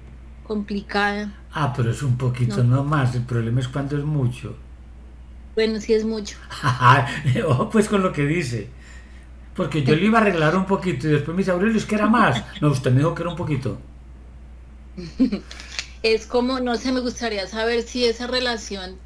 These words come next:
Speaker 1: tiene, eh, influye en otras vidas o que otra vida me está influyendo en esta.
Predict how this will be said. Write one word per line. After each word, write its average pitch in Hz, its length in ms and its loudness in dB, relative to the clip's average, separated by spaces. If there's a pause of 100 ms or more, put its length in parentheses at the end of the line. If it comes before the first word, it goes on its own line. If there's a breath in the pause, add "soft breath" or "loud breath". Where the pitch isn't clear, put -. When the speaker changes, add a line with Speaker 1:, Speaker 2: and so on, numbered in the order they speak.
Speaker 1:
tiene, 220 360 -2 (140)
eh, 214 560 -6 (320)
influye 202 500 -2
en 214 120 -2
otras 220 400 -2
vidas 247 480 0
o 214 160 -6
que 208 120 -2
otra 202 300 -6
vida 226 220 0
me 240 100 -4
está 220 220 -8
influyendo 214 640 -2
en 220 120 -2
esta. 233 560 -2